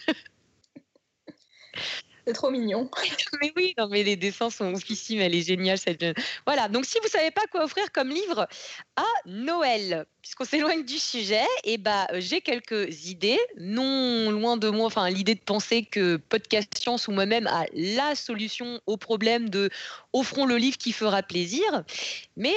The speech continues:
Speaker 1: euh, j'ai quand même quelques petits noms, euh, que j'ai eu envie de vous glisser ici. Alors déjà, les deux bouquins de Sarah Andersen qui fait des dessins qui sont juste trop drôles, même si c'est pas scientifique, mais tant pis, j'en profite.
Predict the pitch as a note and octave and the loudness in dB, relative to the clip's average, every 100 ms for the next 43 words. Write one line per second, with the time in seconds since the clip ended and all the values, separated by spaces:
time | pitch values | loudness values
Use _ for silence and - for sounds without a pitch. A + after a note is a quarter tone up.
0 | G4 A3 G3 F#3 F3+ F3 E3 E3 E4 - | 2 4 4 4 4 2 0 0 0 2
1 | G#3 B3 E4 A#3+ - C4+ - - F#3 A3 | 2 2 0 -2 -2 -4 -4 -4 0 0
2 | F#4 G#3 F3 E3+ E3 G#3+ A3+ G3 F3+ C#4 | 2 2 4 2 2 2 4 4 4 2
3 | B3+ G3+ F#3+ D4 C#4 A#3+ F#3+ - F3+ E3 | 2 2 2 2 2 0 -2 0 2 2
4 | A#3 A3 F#3+ - D#3+ G3+ F#3 B3 B3 A#3+ | 2 4 0 -2 -2 -2 0 -2 -2 0
5 | C4 C4 - A#3 A3 A#3 G#3 G#3+ A3 B3 | 0 0 0 2 2 0 0 -2 0 0
6 | A#3+ G#3+ - - A3 G3 F#3 G3 A3 G#3+ | 0 -2 -8 -4 -2 0 -2 0 -2 -2
7 | G#3 - F#3 E3+ G#3 - - G3 F#3+ C#4+ | -4 -4 -4 -2 -4 -2 0 2 4 4
8 | D4 G#3 - - - C4 A3 A3+ - G#3+ | 2 -2 0 0 2 2 2 0 0 -2
9 | A#3 - A#3+ - F3+ - G3 A#3 G3 D4+ | -4 -2 -2 0 0 0 -2 0 2 0
10 | - G3+ - - - | 0 -2 -2 -6 -8